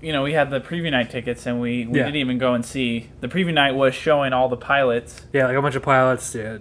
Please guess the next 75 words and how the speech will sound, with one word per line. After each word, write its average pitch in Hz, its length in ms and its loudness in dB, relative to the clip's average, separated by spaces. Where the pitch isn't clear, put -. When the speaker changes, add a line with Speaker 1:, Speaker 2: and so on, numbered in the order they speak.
Speaker 2:
six - 360 -4
sixty-six 131 640 -4
Park 127 280 -4
Avenue 127 340 -2
or 123 100 -2
whatever 123 240 -2
it's 120 100 -8
Speaker 1:
And 117 100 -4
Speaker 2:
called. 120 120 -2
Speaker 1:
Arrow 120 480 4
and 107 160 -4
Revolution. 123 380 0
Speaker 2:
Arrow, 123 160 -2
yeah. 123 240 0
Speaker 1:
Just 127 180 -12
different 170 240 -4
pilots 139 300 2
of 117 80 -14
T 135 80 -10
V 123 100 -6
shows. 110 220 -8
Speaker 2:
But 147 80 2
none 160 180 8
of 131 60 0
them 131 80 -4
looked - 340 -8
great. 107 420 -6
Speaker 1:
Yeah, 107 300 0
Speaker 2:
So - 120 -16
Speaker 1:
so 156 80 -4
Speaker 2:
we 175 40 0
were 180 60 2
gonna 202 160 0
Speaker 1:
we - 20 0
Speaker 2:
go, 196 160 4
but 180 80 2
then 170 120 -2
we 165 60 -4
realized 147 420 0
that 143 80 -8
we 135 100 -6
would 135 100 -4
have 139 120 -2
to 139 100 0
really 135 200 0
stretch 135 420 0
it 131 140 0
to, 131 120 -4
to 131 160 -6
get 123 180 -2
in, 131 240 0
and 117 220 -4
we're 117 60 -4
like, 120 120 -4
"Eh." 120 380 -2
Speaker 1:
Exactly. 110 360 -4
So 131 140 -4
we 127 60 2
just 123 120 -8
Speaker 2:
Fuck 175 180 4
Speaker 1:
picked - 20 -12
up - 80 -16
our 131 60 -6
Speaker 2:
that, 117 280 -6
we 123 80 -8
Speaker 1:
Yeah, 147 140 4
Speaker 2:
said. 127 120 -6
Speaker 1:
I 120 100 -8
like 127 200 -4
that. 135 320 -4
We'd 147 220 -6
picked 190 180 -4
up 190 60 -4
our 190 80 0
passes 208 640 2